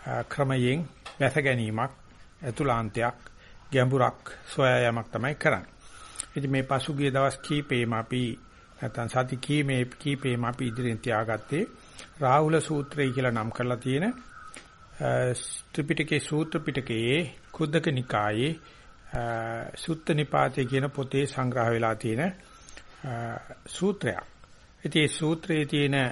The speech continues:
විශේෂත්වය තමයි බුදු පියාණන් වහන්සේ ඒ බුදු පුතා නැත්තම් රාහුල පුංචි හාමුදුරුවන්ට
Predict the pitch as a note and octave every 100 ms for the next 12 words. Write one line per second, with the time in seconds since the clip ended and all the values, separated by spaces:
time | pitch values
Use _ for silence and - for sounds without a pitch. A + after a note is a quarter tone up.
0 | - - B2+ - E3 D#3+ C#3 C3+ A#2+ A#2+
1 | A2 C3 C#3 C3 C#3 C#3 B2+ B2 A#2 A2+
2 | A2 - C3+ G#3+ - - - - - C3
3 | B2 A#2 B2 C3+ C#3+ D3 A#2 G#2+ C3+ -
4 | - - - - A2+ - A2+ A#2 A#2+ B2
5 | C#3+ C3 C#3+ C3+ B2 A#2 B2 C3+ C3+ A#2
6 | G2+